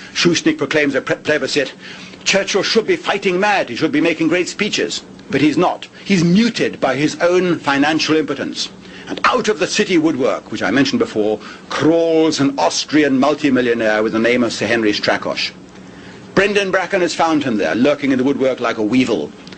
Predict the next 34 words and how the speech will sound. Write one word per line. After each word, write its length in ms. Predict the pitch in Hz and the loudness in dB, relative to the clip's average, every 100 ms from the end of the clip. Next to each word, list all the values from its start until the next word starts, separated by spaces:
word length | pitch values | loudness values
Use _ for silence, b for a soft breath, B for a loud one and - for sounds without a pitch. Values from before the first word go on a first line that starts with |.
| B B B - | B B B -2
And 80 | |
out 180 | 131 160 | 0 0
comes 320 | - 147 143 - | 0 0 0 -2
Strakosch 600 | - 147 151 135 - - B B B | -2 -2 0 0 -2 -8 B B B
and 120 | 131 | 0
announces 500 | 143 170 208 - 180 | 2 0 0 0 0
in 100 | 147 | 0
a 40 | 131 | 0
letter 280 | 185 170 | 0 0
through 200 | 143 156 | 0 0
Brendan 340 | 139 139 131 117 | 0 0 0 0
Bracken 500 | 120 110 117 107 107 B B | 0 0 0 0 -2 B B
that, 200 | 120 - | -6 -2
"I 280 | 131 147 139 | 0 0 0
will 180 | 135 | 0
buy 220 | 127 127 135 | 0 0 0
up 180 | 123 - | 0 -2
all 280 | 143 143 | 0 2
your 280 | 139 123 120 | 2 2 0
debts." 420 | 107 85 - - - - - - - - - - - - | -2 -2 -4 -10 -12 -18 -20 -20 -20 -20 -20 -20 -18 -10
Strakosch 560 | - 185 - 175 165 | 0 0 2 -2 -2
agreed 600 | - 127 147 156 151 - | -2 -2 2 4 2 -2
to 60 | 120 | -8
buy 260 | 98 135 135 160 | -2 0 0 0
all 260 | 170 175 | 0 2
Winston 320 | 139 127 131 | 0 0 -2
Churchill's 480 | 123 139 127 113 104 | 0 2 0 -2 -4
debts 300 | - 147 - | -2 -2 -2
to 80 | - | -6
the 100 | 117 | -6
firm 320 | 120 135 127 | 0 0 0
Vickers 240 | 120 117 107 | -2 -4 -2
da 140 | 104 | -2
Costa, 420 | 107 98 - 76 | -2 -4 -2 -4